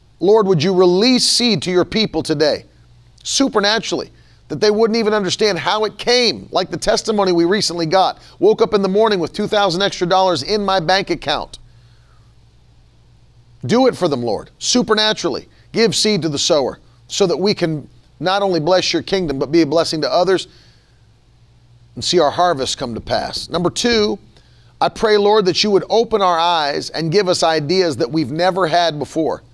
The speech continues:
business ideas we've never had before, to continue to increase, to continue to expand and be promoted. Give us a heart for your kingdom.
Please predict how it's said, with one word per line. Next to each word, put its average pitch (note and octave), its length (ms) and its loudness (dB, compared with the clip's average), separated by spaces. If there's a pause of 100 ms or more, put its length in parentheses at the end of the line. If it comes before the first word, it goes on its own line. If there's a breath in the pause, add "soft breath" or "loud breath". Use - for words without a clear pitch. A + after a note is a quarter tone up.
(500 soft breath)
business G3 380 2
ideas F#3+ 420 2
we've D3+ 220 0
never F3+ 560 0 (220 soft breath)
had D#3 500 0
before, C#3+ 460 -2 (720 soft breath)
to F3+ 120 -2
continue A3+ 640 0
to G3+ 200 0
increase, F#3+ 640 -2 (460 soft breath)
to F3+ 100 -2
continue A3 580 0
to G3+ 140 0
expand F3+ 600 -2
and C#3+ 120 -4
be F3 80 0
promoted. E3+ 580 -2 (640 soft breath)
Give F#3 160 2
us F3+ 160 0
a E3 140 4
heart G3 540 0 (220 soft breath)
for - 160 -2
your D#3 140 2
kingdom. D#3 440 -4